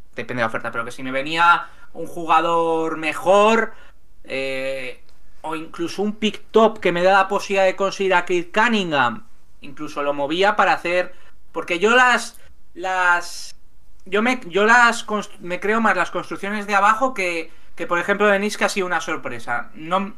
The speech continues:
suelo dudar mucho de este, de estas sorpresas a largo plazo, pero yo creo que con Thibodeau,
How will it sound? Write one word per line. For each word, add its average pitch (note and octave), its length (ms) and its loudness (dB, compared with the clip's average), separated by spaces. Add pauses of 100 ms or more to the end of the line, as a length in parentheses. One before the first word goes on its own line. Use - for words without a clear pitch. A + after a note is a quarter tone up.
(160)
suelo G3+ 380 4
dudar G#3 320 6
mucho G#3 400 0
de F#3+ 80 0
este, F#3 440 -4 (240)
de F3 80 0
estas G3 280 2
sorpresas G3+ 500 -2
a F#3 60 0
largo D#3+ 320 2
plazo, B2 380 -2 (520)
pero D3+ 140 -4
yo E3 140 -2
creo F#3+ 220 2
que F#3+ 160 -2
con E3+ 280 2
Thibodeau, E3+ 680 0